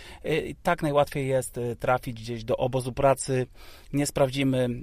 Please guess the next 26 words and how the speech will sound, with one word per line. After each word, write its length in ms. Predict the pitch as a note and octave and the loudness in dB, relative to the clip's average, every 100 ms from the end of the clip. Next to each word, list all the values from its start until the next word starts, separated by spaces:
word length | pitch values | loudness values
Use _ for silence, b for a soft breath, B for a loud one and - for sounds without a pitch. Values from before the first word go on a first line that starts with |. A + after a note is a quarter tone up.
| A2+ | -6
e, 100 | A2 | -2
pracodawcy, 680 | B2 A2+ B2 B2 A#2+ - A#2 | -2 -2 -2 0 0 -2 -6
nie 100 | A2+ | -4
sprawdzimy 460 | - A2+ B2 A#2 | -6 -6 -2 -4
pośrednika. 680 | A#2+ A2 A2+ A#2 A#2 B2+ B2 | -4 -6 -4 -4 -4 -2 -2
Żaden 320 | B2+ C#3+ C3 | 0 0 0
pośrednik 460 | B2+ A#2+ C3+ B2+ A#2 | -2 -2 -2 -4 -4
pracy, 480 | - A#2+ - B2 A#2+ | 2 2 2 -6 -4
taki 220 | A#2 - | -6 -2
legalny, 480 | A#2+ A2+ A#2+ A#2+ A#2 | 0 4 2 2 -2
nie 120 | A#2 | -4
działa 240 | G#2+ B2 A#2 | 0 0 0
w 40 | |
ten 140 | A#2+ | -2
sposób, 520 | G2+ - C3 B2 A2 - B B B B A#2 | -4 -2 -2 -2 -6 -8 B B B B -6
e, 320 | B2 A#2+ - - | -2 -2 -4 -6
i 120 | D3+ | -4
potem 320 | D3 C#3+ C3 | -2 -2 -2
nie 80 | A#2+ | -2
wiemy, 240 | B2 B2 | -2 -2
jak 160 | A#2+ - | -4 -4
naprawdę 360 | A2 A#2 A2+ | -4 -4 -4
z 40 | G#2+ | -6
tego 220 | A#2 G#2+ | -4 -4
się 140 | A#2 | -4
wyplątać. 680 | G#2+ G#2+ B2+ B2 A#2+ A2+ - | -6 -2 0 0 2 0 -4